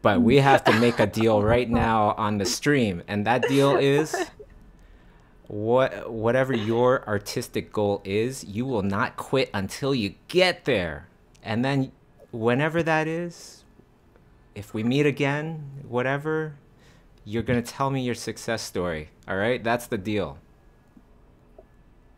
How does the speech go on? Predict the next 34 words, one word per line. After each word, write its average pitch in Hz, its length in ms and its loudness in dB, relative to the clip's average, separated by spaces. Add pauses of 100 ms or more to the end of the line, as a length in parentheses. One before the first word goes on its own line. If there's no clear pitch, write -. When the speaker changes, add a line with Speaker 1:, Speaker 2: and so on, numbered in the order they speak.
(420)
Speaker 2:
Okay, 208 500 -6
okay, 185 240 -8
got 196 320 -2
it, 185 100 -6
Bobby. 190 360 -10 (420)
Speaker 1:
That's 101 320 -4
right. 120 420 4
You 110 100 -2
Speaker 2:
Send 135 200 0
Speaker 1:
see, 151 160 4
Speaker 2:
you 104 60 -6
my 202 100 -4
Speaker 1:
I 98 40 -2
Speaker 2:
address. 185 440 0
Speaker 1:
like 143 240 6
how 143 160 4
you 131 200 4
had 120 320 2
Speaker 2:
<laughs> - 40 2
Speaker 1:
to 110 60 4
think - 380 0
about 107 300 2
it 101 60 2
a 98 60 0
little 98 280 0
bit, 98 420 0
because 101 380 -6
now 123 300 2
I 120 140 2
know 104 240 0
that - 360 0
you're 85 140 -2
Speaker 2:
<laughs> - 0 -
Speaker 1:
serious. 113 840 0